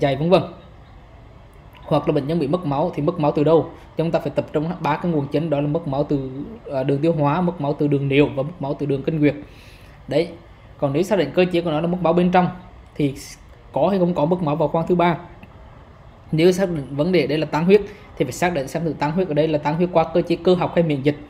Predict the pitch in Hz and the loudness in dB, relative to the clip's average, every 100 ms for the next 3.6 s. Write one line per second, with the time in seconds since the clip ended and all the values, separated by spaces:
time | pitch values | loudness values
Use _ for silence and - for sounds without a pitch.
0 | - - - - - - 123 143 202 190 | -20 -20 -20 -20 -20 -14 0 2 4 4
1 | 180 180 180 160 175 135 135 139 139 - | 4 2 2 0 2 0 -2 -2 -2 -4
2 | 147 139 135 139 135 127 - - - - | -4 -2 0 -2 -2 -6 -12 -20 -20 -18
3 | - 127 120 120 120 | -10 -8 -6 -6 -6